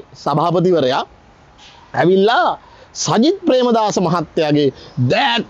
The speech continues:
ශක්තිමත් කරන්න සැලුන් දොරෙන් ඇතුළට ඇවිල්ලා ඉන්නවා දැක්කහම සහ ඒ සම්බන්ධයෙන් සරත් ෆොන්සේකා මහත්තයා මාධ්‍ය ප්‍රකා-, හමුවක් තියලා කරපු ප්‍රකාශ සම්බන්ධයෙන් යමක් කිව යුතුයි කියලා හිතන හින්දා තමයි අද අපි මේ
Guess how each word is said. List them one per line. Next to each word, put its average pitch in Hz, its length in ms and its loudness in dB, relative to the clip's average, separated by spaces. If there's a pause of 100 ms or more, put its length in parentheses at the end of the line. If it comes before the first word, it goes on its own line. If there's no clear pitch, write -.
ශක්තිමත් 214 680 -2
කරන්න 202 340 0
සැලුන් 196 360 0
දොරෙන් 180 240 0
ඇතුළට 160 300 0
ඇවිල්ලා 151 360 2
ඉන්නවා 139 200 0
දැක්කහම 156 500 -2
සහ 165 200 0 (460)
ඒ 190 140 2
සම්බන්ධයෙන් 170 640 0 (260)
සරත් 202 300 -2
ෆොන්සේකා 208 440 0
මහත්තයා 147 500 -2 (280)
මාධ්‍ය 214 360 0
ප්‍රකා-, 170 300 -2
හමුවක් 156 460 -2
තියලා 180 300 0 (220)
කරපු 170 240 0
ප්‍රකාශ 220 420 0
සම්බන්ධයෙන් 170 560 0
යමක් 185 280 0
කිව 175 180 2
යුතුයි 156 280 2
කියලා 160 240 0
හිතන 151 200 0
හින්දා 139 300 0
තමයි 175 180 -2
අද 156 160 0
අපි 143 200 0
මේ 151 160 0